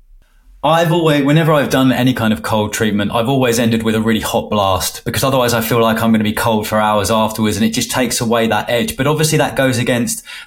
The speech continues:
the so-called Sobo principle, where you need to end on cold.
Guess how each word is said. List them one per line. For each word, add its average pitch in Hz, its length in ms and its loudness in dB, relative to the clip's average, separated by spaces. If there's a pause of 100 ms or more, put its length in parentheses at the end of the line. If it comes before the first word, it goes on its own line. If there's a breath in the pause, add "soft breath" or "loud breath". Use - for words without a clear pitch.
the 117 80 -2
so-called 120 480 0
Sobo 113 500 2
principle, 113 540 -2
where 104 100 0
you 107 180 2
need 117 320 2
to - 160 -8
end 113 220 2
on 107 200 0
cold. 101 460 -2